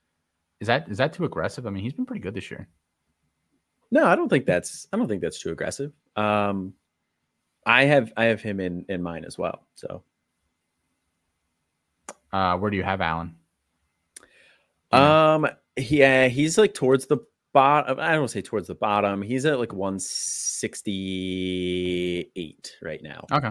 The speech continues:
Speaker 1: so we're twenty
Speaker 2: So
Speaker 1: spots
Speaker 2: not
Speaker 1: apart, but realistically,
Speaker 2: Yeah.
Speaker 1: you know, it's not. It's all
Speaker 2: Yeah.
Speaker 1: kind of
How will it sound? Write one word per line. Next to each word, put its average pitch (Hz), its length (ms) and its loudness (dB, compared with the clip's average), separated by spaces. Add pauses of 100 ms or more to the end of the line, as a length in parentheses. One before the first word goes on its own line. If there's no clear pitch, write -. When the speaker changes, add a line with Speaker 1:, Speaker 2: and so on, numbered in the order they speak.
Speaker 1:
so - 120 -10
we're 127 60 -4
twenty 131 240 2
Speaker 2:
So 208 60 -8
Speaker 1:
spots 113 200 2
Speaker 2:
not - 80 -16
Speaker 1:
apart, 98 220 -2
but 95 100 -6
realistically, 98 520 -4
Speaker 2:
Yeah. 95 120 -2
Speaker 1:
you 82 100 -10
know, 78 160 -10
it's - 220 -18
not. 80 220 -8 (380)
It's 110 100 -16
all 131 60 -2
Speaker 2:
Yeah. 76 120 -4
Speaker 1:
kind 69 200 -14
of 53 120 -18